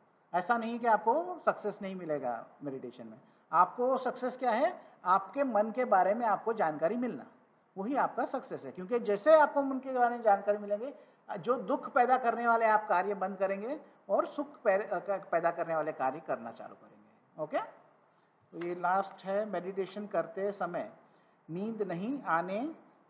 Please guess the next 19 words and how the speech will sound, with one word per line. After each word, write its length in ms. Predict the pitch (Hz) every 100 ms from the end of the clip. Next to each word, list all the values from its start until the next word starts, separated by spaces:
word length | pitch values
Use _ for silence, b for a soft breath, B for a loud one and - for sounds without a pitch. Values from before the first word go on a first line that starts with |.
| -
के, 180 | 185 202
अ, 300 | - 160 156
लिए 360 | 170 180 120 107 - _ -
क्या 260 | 180 208
करना 500 | 254 185 160 160 208
चाहिए? 480 | 269 170 123 131 104 - _ b b _ -
क्या, 200 | 160 185
अ, 340 | 190 180 160
सन-, 540 | 151 185 170 170 156 -
अ, 420 | - 175 - 156
सन 720 | _ - 180 185 190 190 190 185
को 480 | - 202 214 233 226 -
नन-, 480 | 160 160 175 202 - _ _
नींद 640 | 180 180 208 226 220 233 - -
आती 300 | 156 156 208
है? 120 | 147 113
संत? 500 | - 247 - - - _ _ _ _ _ _ _ _ - - _ _ _
सभी 200 | 196 190
को। 100 | 202